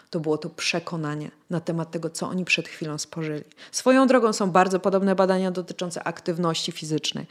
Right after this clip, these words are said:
które pokazują, że w zależności, ta sama dokładnie aktywność fizyczna, to była akurat w kontekście zawodowym, to robiono na personelu sprzątającym w, e, hotelach i jednej grupie tych ludzi, kontrolując przy tym na wszystkie inne czynniki,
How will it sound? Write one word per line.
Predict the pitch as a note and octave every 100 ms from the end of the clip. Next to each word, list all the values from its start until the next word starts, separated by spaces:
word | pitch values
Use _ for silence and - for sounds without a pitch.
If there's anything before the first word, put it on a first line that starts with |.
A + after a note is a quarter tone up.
| - -
które | F#3 -
pokazują, | F3 F#3+ F3+ F3+ F#3 F3
że | F3
w | E3
zależności, | F3 E3+ F3 F#3 F#3 F3+ -
ta | -
sama | G3+ G#3+ G3+
dokładnie | F3 F3 F3+ E3+
aktywność | D#3+ - E3 D#3
fizyczna, | - D3 E3 E3+ D3+
to | D3+
była | D3+ D3+
akurat | - D#3+ C#3+ - -
w | -
kontekście | E3 D3+ D#3+ - D3
zawodowym, | D3 C#3+ D#3 C#3+ C3 B2+
to | D3+
robiono | D3 D3+ D3+
na | D3+
personelu | - D#3+ - D3+ D3+ D3+
sprzątającym | - - C#3+ E3 D3+ D3 - C#3 C#3 - - -
w, | C#3 C#3+ D3+ D3 D3 C#3+ - - -
e, | D3 C#3+ C#3
hotelach | - E3 G3+ C#3+ - - -
i | E3+ - F3
jednej | F3+ F3+ E3+
grupie | D3+ E3 E3 D3 C#3 - - -
tych | D#3 -
ludzi, | C#3+ C3+ C#3+ - _ - -
kontrolując | F#3 E3 E3 E3+ F3
przy | - F3+
tym | E3+ E3+
na |
wszystkie | D#3 F3 - F#3
inne | F#3 G3+
czynniki, | D4 D#4+ A3 - -